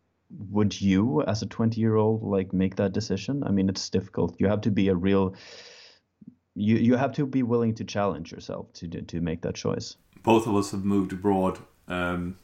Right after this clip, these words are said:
Speaker 2: and to,
Speaker 1: Yeah.
Speaker 2: to, to, for our career choices, and, uh, th-, there are certain things you, you keep forgetting as well. You need to sort out a bank account, and that's not easy.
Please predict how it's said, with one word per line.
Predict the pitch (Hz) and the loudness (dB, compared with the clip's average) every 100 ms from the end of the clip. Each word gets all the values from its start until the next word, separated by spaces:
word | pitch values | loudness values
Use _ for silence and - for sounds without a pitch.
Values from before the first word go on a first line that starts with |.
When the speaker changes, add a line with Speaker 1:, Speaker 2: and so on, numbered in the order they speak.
| _ - | _ -8
Speaker 2:
and | 98 - | -6 -2
to, | 98 | 0
Speaker 1:
Yeah. | 92 | 2
Speaker 2:
to, | 92 90 | 2 0
to, | - 92 | -4 -10
for | - 87 | -4 -2
our | 87 | -2
career | - 90 92 92 | -2 0 0 0
choices, | - 95 85 90 85 - - - - | -4 -4 -2 -4 -6 -10 -18 -20 -8
and, | 98 92 90 87 | -2 -2 -2 -2
uh, | 85 85 - _ _ _ 107 | -2 -4 -8 _ _ _ -4
th-, | 110 | -4
there | 107 101 | -2 -2
are | 101 | -4
certain | - 139 170 | -4 -2 -2
things | 156 143 123 110 | -4 -4 -2 -4
you, | 95 - | -4 -4
you | 101 | -6
keep | - 143 - | -6 -8 -2
forgetting | 101 95 104 147 | 0 2 0 -2
as | - | -6
well. | 92 82 - - | -6 -6 -6 -6
You | 110 | -2
need | 131 156 | -2 -2
to | - | -4
sort | - 104 | -2 -2
out | 92 | -2
a | |
bank | 80 78 113 143 | -4 -6 -4 -6
account, | - - - - | -10 -12 -10 -8
and | 90 | -6
that's | 139 - | -6 -6
not | - 90 | -8 -6
easy. | 90 - 90 | -10 -6 -6